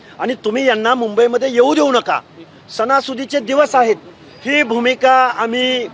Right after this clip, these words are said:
पंधरा वीस दिवसापासून शासनासमोर मांडत, मांडत होतो. सन्माननीय न्यायालयानं तसा निर्देशसुद्धा दिलेला होता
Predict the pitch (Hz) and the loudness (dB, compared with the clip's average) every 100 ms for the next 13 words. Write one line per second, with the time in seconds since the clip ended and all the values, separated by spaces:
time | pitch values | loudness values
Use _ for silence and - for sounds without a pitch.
0 | - - 165 147 233 233 262 240 - 311 | -16 -20 -20 -6 -2 2 2 2 0 -2
1 | - 269 - 247 240 240 247 247 220 233 | -2 -4 0 0 0 -4 -4 -4 -2 -4
2 | 226 220 233 208 220 262 - 196 220 262 | -4 -2 -2 0 -2 -2 -4 -4 2 2
3 | 247 220 196 175 - - - - - - | 2 -2 -4 -6 -16 -20 -20 -20 -20 -14
4 | - 226 247 269 285 269 240 247 262 262 | -10 -6 -4 -2 -2 0 2 2 0 -2
5 | 269 262 240 269 277 262 - - - - | -4 -6 0 4 4 4 -2 -16 -20 -20
6 | 170 220 196 294 294 269 302 262 262 254 | -2 0 2 0 0 -2 -2 2 2 4
7 | 233 - 208 196 | 0 0 2 2